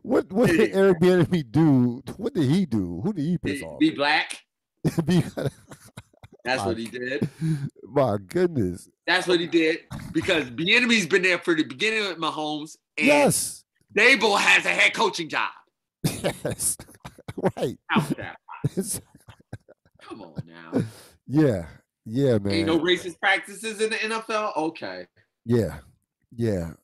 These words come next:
Speaker 1: Uh, so you still have five openings, uh, New Orleans, Minnesota, Miami, Jacksonville, Houston. Um, I think Leftwich, again, had a second interview with Jacksonville. Um,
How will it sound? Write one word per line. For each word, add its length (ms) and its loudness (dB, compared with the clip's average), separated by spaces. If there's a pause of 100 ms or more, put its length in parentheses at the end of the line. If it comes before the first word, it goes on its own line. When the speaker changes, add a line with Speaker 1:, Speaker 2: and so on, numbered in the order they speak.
(360)
Speaker 1:
Uh, 300 -2
so 580 4 (280)
you 140 -6
still 340 -2
have 320 -4
five 340 -6
openings, 600 -4 (140)
uh, 500 -8 (100)
New 80 0
Orleans, 380 0
Minnesota, 460 -4
Miami, 400 -8
Jacksonville, 600 -6
Houston. 600 -2 (800)
Um, 720 -10 (1400)
I 40 -4
think 160 -2
Leftwich, 460 0
again, 220 -6
had 180 -4
a 40 -8
second 300 -8
interview 320 -4
with 140 -2
Jacksonville. 840 -4 (680)
Um, 580 -12